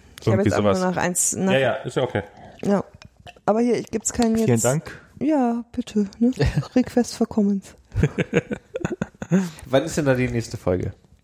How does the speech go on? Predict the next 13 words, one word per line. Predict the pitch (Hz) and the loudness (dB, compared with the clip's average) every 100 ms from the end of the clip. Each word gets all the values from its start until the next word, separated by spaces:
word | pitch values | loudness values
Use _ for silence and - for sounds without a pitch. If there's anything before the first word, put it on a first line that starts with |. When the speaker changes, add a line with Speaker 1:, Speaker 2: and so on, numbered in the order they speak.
| _ _ _ _ _ _ _ | _ _ _ _ _ _ _
Speaker 1:
Na, | 240 277 285 269 254 - - - - - - | 0 2 2 2 0 -4 -16 -12 -10 -10 -6
ja, | 247 254 254 | 0 0 0
ich | 269 | -2
hatte | 277 302 | -2 0
ja, | 285 269 247 | 2 2 0
äh, | - 233 233 220 | 0 0 0 -2
ich | - | -2
hab, | - | 0
ich | - 240 226 | 0 0 2
wollte | 247 277 | 2 2
ja | 247 226 | 2 2
eigentlich, | 233 247 233 - - | 0 0 -2 -4 -6
ähm, | - 220 214 220 220 | 0 2 2 2 2